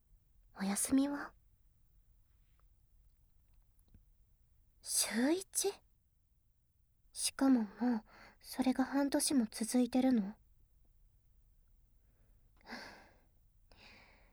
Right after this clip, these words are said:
お兄に頑張りすぎちゃうところがあるのは知ってるけど、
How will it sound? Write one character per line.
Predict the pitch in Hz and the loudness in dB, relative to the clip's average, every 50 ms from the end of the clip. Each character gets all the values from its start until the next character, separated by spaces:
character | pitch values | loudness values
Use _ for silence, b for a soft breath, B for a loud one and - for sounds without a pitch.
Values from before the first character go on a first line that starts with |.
| b b b b _ _ _ _ _ - - | b b b b _ _ _ _ _ -2 2
お | 240 240 | 4 4
兄 | 233 240 254 269 277 277 | 6 6 6 6 6 6
に | 262 233 208 | 6 6 6
頑 | - 233 226 247 254 262 | 4 4 4 6 6 6
張 | 277 277 | 6 4
り | 277 269 | 4 2
す | - - | 2 0
ぎ | 285 285 269 | 0 0 0
ち | - - 254 | 0 0 0
ゃ | 226 | 0
う | 220 | 0
と | - 220 | -2 -4
こ | - - 214 | -2 0 0
ろ | 214 214 | 0 0
が | - 202 214 | 0 0 2
あ | |
る | 226 247 240 | 2 4 4
の | 233 220 | 4 2
は | 208 | 2
知 | 196 - - | 0 -2 -4
っ | - - | -2 -2
て | - 226 | 0 0
る | 262 262 | 0 0
け | - 262 220 | 0 -2 -2
ど、 | 214 202 | -2 -4